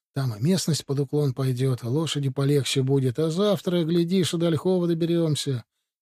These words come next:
Держись, Катенька, держись, девонька, довезу я тебя. Ах ты, мать твою!» Впереди, как раз из-за того самого мысочка, появились две подводы. Появились очень неожиданно, всего в каких-то трёхстах метрах.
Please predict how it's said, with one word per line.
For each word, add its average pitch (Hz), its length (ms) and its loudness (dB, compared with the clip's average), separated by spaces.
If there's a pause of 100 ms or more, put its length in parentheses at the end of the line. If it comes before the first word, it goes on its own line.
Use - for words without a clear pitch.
(120)
Держись, 113 600 -2
Катенька, 143 720 2
держись, 127 540 0
девонька, 123 560 0
довезу 147 560 2
я 123 100 2
тебя. 120 420 -4 (400)
Ах 131 420 -8 (100)
ты, 73 240 -18
мать 123 280 0 (120)
твою!» 85 320 -10 (580)
Впереди, 151 460 2
как 123 240 -4
раз 135 260 0
из-за 127 340 2
того 127 220 -2
самого 107 460 -2
мысочка, 143 560 -2
появились 156 580 2
две 131 240 0
подводы. 139 640 2 (320)
Появились 120 480 0
очень 139 320 2
неожиданно, 131 640 2
всего 151 300 0
в - 80 -4
каких-то 131 480 -4
трёхстах 131 540 -2
метрах. 127 560 -2